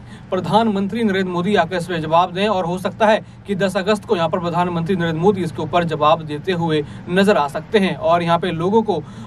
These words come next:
बताएंगे कि मणिपुर की हालत किस तरीके से है, क्योंकि जब से वो वायरल वीडियो सामने आए हैं तभी से जनता में गुस्सा है और जनता भी यही चाह रही है कि प्रधानमंत्री नरेंद्र मोदी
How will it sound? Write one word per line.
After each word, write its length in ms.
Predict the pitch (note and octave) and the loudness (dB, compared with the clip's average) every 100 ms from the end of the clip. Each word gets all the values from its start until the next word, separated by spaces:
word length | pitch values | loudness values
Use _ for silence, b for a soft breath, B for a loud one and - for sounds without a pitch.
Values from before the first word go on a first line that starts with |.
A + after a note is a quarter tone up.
| - | -4
बताएंगे 400 | E3 F3 G3 A3+ | 0 2 4 2
कि 80 | G#3+ | 2
मणिपुर 380 | F3+ F#3+ G3+ F#3+ | 2 2 0 0
की 120 | G3 | 0
हालत 400 | D#3 E3+ F3+ - - | 2 4 2 -2 -4
किस 140 | G3+ F3 | -4 -4
तरीके 320 | C#3+ C#3+ F3+ | -8 -6 0
से 100 | G3+ | 0
है, 120 | E3 | 0
क्योंकि 220 | E3 D#3+ D#3+ | -2 -6 0
जब 160 | F#3+ | 0
से 120 | F3+ | 4
वो 120 | A3 F3+ | 4 6
वायरल 280 | E3 F#3 | 2 2
वीडियो 260 | E3 F3 F3+ | -4 -2 -4
सामने 420 | E3+ D#3 D#3 F3 | -2 -4 -2 2
आए 160 | E3+ F#3+ | 2 4
हैं 460 | F3 G3 - - | 2 0 -4 -4
तभी 200 | F#3+ F#3+ | 2 4
से 120 | A3 G#3 | 4 2
जनता 300 | F3+ F3 E3+ | 0 0 0
में 140 | F3 | 0
गुस्सा 320 | D#3 D#3+ A3 | -4 0 2
है 120 | G3 G#3+ | 4 2
और 100 | F3+ | 0
जनता 360 | E3+ E3+ A#3 | -4 -2 0
भी 140 | G#3 F3+ | 0 -2
यही 100 | E3 | -2
चाह 180 | E3+ D#3+ | 0 2
रही 160 | G3 | 2
है 60 | G3 | 2
कि 120 | G3 | 0
प्रधानमंत्री 600 | E3 D#3 G3 F3 E3 F3+ | -8 -2 -2 -2 -4 -4
नरेंद्र 240 | D#3+ E3+ F3 | -4 -2 -2
मोदी 300 | F3 F3 | -2 -2